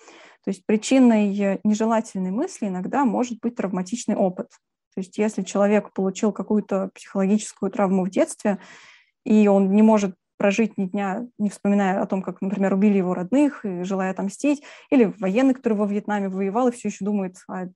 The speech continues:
например, людях азиатской внешности, и как-то опасается их, или тоже думает об убийствах.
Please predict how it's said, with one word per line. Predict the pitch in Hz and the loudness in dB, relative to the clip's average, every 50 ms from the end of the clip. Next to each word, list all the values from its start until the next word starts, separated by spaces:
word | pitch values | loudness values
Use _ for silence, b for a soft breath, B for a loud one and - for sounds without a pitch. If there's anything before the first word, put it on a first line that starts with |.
| _ - | _ -12
например, | 175 - 185 180 185 | -8 -4 0 4 6
людях | 202 208 190 196 - - | 8 8 8 6 4 2
азиатской | 196 196 196 196 - - 196 | 2 2 2 2 2 0 2
внешности, | 196 233 302 302 - 269 240 240 - - | 4 4 4 4 4 2 2 2 0 -2
и | 202 190 185 180 180 B B B B B | -2 0 -2 -2 -6 B B B B B
как-то | _ _ _ - | _ _ _ -6
опасается | 185 180 190 185 - 226 240 262 262 247 247 - - | -4 -2 -4 -2 2 4 6 6 6 4 2 2 4
их, | 220 208 208 202 - - 208 | 4 6 4 2 0 0 0
или | 190 175 185 180 | 2 2 0 0
тоже | - 214 220 214 208 | 2 2 4 4 4
думает | 190 202 190 196 185 185 185 | 2 2 2 2 0 0 -2
об | 196 180 | -2 -2
убийствах. | 185 185 202 247 294 302 - - - 226 | -2 0 0 0 0 -2 -4 -10 -10 -10